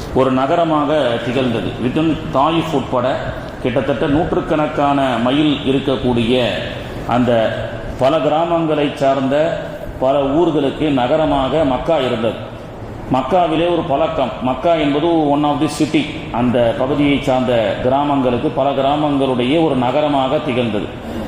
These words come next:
அப்படி அந்த நகரத்துல ஒரு பழக்கம் இருந்தது, பிறந்த குழந்தை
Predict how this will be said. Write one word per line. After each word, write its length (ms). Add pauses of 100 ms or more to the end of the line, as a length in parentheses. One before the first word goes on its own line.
(200)
அப்படி 520 (500)
அந்த 560 (100)
நகரத்துல 840
ஒரு 160
பழக்கம் 400
இருந்தது, 320
பிறந்த 460
குழந்தை 580